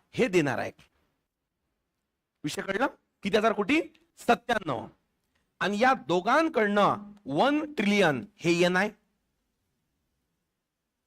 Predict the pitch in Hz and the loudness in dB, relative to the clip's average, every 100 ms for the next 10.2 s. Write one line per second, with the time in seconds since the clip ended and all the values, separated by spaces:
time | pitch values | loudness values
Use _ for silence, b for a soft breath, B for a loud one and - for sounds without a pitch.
0 | - 156 165 190 233 233 196 147 - _ | -4 -2 2 2 2 2 2 0 -4 _
1 | _ _ _ 139 226 294 240 226 254 - | _ _ _ 0 2 4 4 2 -2 -4
2 | 180 226 262 262 285 170 185 208 202 196 | -2 0 0 -2 -2 0 2 2 0 0
3 | 208 165 107 _ _ 147 190 - - - | 2 2 -2 _ _ -2 -2 -2 -6 -2
4 | 214 - 240 240 247 196 - 156 226 160 | -2 0 0 2 0 0 -2 0 2 2
5 | - _ 233 247 320 175 151 - 139 160 | -2 _ -4 0 0 0 -2 -2 -10 -12
6 | _ _ _ _ _ - - 185 170 185 | _ _ _ _ _ -8 0 0 2 0
7 | 208 - _ _ _ _ _ _ _ _ | -2 -4 _ _ _ _ _ _ _ _
8 | _ _ _ _ _ 131 170 294 330 277 | _ _ _ _ _ -8 -2 0 0 0
9 | 262 285 240 233 220 220 214 196 165 147 | 0 2 2 2 0 0 2 2 2 0
10 | 160 196 | 0 0